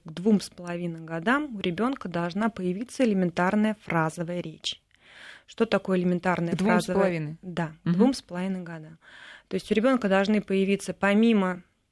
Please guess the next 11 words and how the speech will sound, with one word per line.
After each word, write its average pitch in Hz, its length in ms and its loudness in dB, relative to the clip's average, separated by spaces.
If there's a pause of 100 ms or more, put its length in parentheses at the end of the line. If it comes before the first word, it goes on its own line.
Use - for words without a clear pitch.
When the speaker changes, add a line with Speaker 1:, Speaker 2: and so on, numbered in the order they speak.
(100)
Speaker 1:
м, 175 400 -6
предметов 196 600 2 (100)
«мама», 170 300 -2
«папа», 165 400 -6 (120)
«баба», 160 340 -6 (520)
должны 185 260 0
появиться 185 640 -2 (260)
глаголы, 170 560 0 (160)
должны 160 320 -10
появиться 170 460 -8
предикаты. 160 760 -8